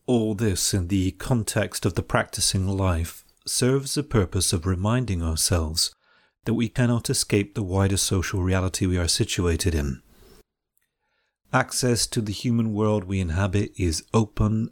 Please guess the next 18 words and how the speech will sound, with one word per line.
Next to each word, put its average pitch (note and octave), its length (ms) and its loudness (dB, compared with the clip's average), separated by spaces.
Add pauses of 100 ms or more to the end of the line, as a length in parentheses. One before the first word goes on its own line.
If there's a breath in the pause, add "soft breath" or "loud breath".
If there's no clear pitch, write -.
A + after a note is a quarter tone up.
and G2+ 300 0
closed G2+ 560 0 (560)
by G2 140 0
our F#2 100 0
capacity - 640 -2
to F#2+ 200 -4
engage F2+ 520 0
it, - 320 -4 (560)
and G2 120 2
the G#2+ 140 0
intellectual G#2+ 640 0
rules G2 440 0
of F2 100 -4
the G2+ 80 -2
groups G2 400 0
we F#2+ 80 2
align F#2+ 400 0
with D#2+ 220 -2